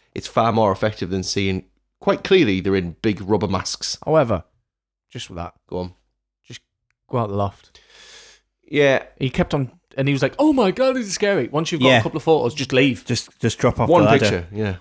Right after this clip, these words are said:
Speaker 1: one picture.
Speaker 3: We haven't mentioned the, um, the sideshow man.
Speaker 1: A hundred smackaroos! Wahoo!
Speaker 3: Yeah,
Speaker 1: That
Speaker 3: he
Speaker 1: guy.
Speaker 3: was, he was brilliant.
Speaker 1: <laughs> How would you cast a man like that?
Speaker 2: Jermaine is brilliant.
Speaker 3: Yeah,
Speaker 1: He's
Speaker 3: it's fun.
Speaker 1: just some yokel with not a tooth in his head.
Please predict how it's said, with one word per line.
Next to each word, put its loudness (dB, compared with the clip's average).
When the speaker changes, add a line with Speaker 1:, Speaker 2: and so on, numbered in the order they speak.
Speaker 1:
one -16
picture. -16
Speaker 3:
We 0
haven't 2
mentioned 2
the, 4
um, 4
the -12
sideshow 2
man. 2
Speaker 1:
A 4
hundred 6
smackaroos! 6
Wahoo! 8
Speaker 3:
Yeah, 6
Speaker 1:
That 6
Speaker 3:
he 4
Speaker 1:
guy. 6
Speaker 3:
was, 0
he 4
was 6
brilliant. 4
Speaker 1:
<laughs> 0
How 4
would 4
you 2
cast 2
a 2
man 2
like 0
that? 4
Speaker 2:
Jermaine 2
is -2
brilliant. -4
Speaker 3:
Yeah, -2
Speaker 1:
He's 0
Speaker 3:
it's -4
fun. 6
Speaker 1:
just -2
some 2
yokel 4
with -2
not 0
a -6
tooth -2
in -2
his -2
head. 0